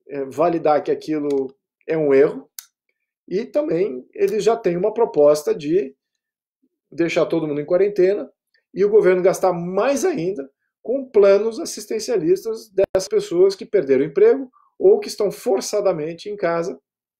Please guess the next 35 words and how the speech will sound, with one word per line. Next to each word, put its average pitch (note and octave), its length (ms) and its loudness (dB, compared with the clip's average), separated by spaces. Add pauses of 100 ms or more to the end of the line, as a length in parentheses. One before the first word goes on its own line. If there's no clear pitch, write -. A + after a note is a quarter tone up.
(420)
não C#3+ 180 -8
fazendo C3+ 380 -6
nada, F3 360 -4 (560)
recebendo D#3+ 500 2
do F#3 60 2
governo. A3 340 4
Ele D3 120 0
já E3 120 2
tem G3+ 220 2
essa F#3 240 0
visão, F#3 360 0
isso - 120 -16
faz D#3 180 -6
parte F#3+ 460 0
de, D#3+ 200 -4
de C#3 140 -4
ideologia D3+ 720 -2
e E3 40 -4
do, D3 240 -8
do, C#3 140 -8
do C3+ 220 -14
processo D#3 760 -4 (1000)
todo F3 440 4
de D#3 120 -12
você D3+ 640 0 (760)
validar C#3+ 640 -2 (680)
um C#3+ 260 -8
Estado D3 480 -4
paternalista C#3 760 -2
cada C#3 240 -2
vez C3+ 260 0
mais D3 300 -6
forte C3 380 -4
e - 20 -14
intromissor. D#3+ 540 -2